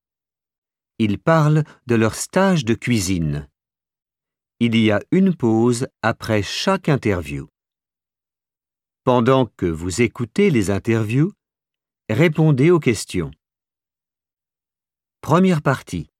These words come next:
Questions dix-sept à vingt et un. Maintenant, vous allez entendre deux fois l'interview avec Marion.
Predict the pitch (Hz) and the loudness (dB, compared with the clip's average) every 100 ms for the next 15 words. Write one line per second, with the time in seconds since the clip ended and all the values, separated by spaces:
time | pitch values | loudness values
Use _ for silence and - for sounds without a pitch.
0 | _ _ _ _ _ _ _ _ _ - | _ _ _ _ _ _ _ _ _ 0
1 | 127 - - 110 98 90 139 165 - 117 | 0 0 -2 0 0 -2 -4 -4 -2 -2
2 | 147 - 165 - _ _ _ 98 98 101 | -2 -6 -14 -14 _ _ _ -2 -2 0
3 | 165 202 139 98 78 69 _ _ _ _ | -2 -2 0 0 -2 -10 _ _ _ _
4 | _ _ _ _ _ _ _ _ _ _ | _ _ _ _ _ _ _ _ _ _
5 | _ _ _ _ 82 98 107 - 156 185 | _ _ _ _ -6 -2 -2 0 0 0
6 | _ _ _ _ _ _ _ 104 107 147 | _ _ _ _ _ _ _ -8 -2 2
7 | 180 180 147 117 117 101 95 80 87 101 | 4 4 2 2 0 0 0 -4 -4 -2
8 | 196 - - 113 147 _ _ _ _ _ | -2 -2 -2 -2 -2 _ _ _ _ _
9 | - 110 170 180 160 127 107 127 185 - | -6 0 0 2 0 0 -2 -2 -2 -4
10 | _ 147 165 156 123 110 90 87 - | _ 0 0 2 2 0 0 -6 -6